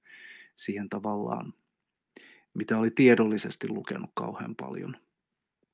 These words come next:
Ja siitä se oikeastaan lähti sitten yhdeksänkymmentäkahdeksan, yhdeksänkymmentäyhdeksän. Varmaan ensimmäinen reikikurssi oli joskus yhdeksänkymmentäyhdeksän. Ja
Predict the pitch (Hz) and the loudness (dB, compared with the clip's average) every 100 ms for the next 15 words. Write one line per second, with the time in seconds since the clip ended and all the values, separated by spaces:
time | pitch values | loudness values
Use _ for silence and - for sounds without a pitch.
0 | _ _ - - 110 104 101 82 - 139 | _ _ -14 -10 -6 -4 -4 -2 -2 0
1 | 110 - 127 147 - 156 123 - 196 190 | -2 0 0 0 -2 0 -2 -4 -12 -10
2 | - - 117 - 165 143 - 131 117 113 | -8 -6 -6 -4 -4 -2 -2 0 0 0
3 | 113 - - - - - - _ - 110 | -4 -8 -14 -20 -18 -20 -20 _ -6 -2
4 | 123 123 120 117 113 117 110 110 - - | -2 0 2 2 2 2 2 -4 -6 -10
5 | - - - - - - - - - - | -8 -10 -8 -10 -10 -12 -12 -12 -10 -10
6 | - - - - - | -10 -12 -10 -12 -12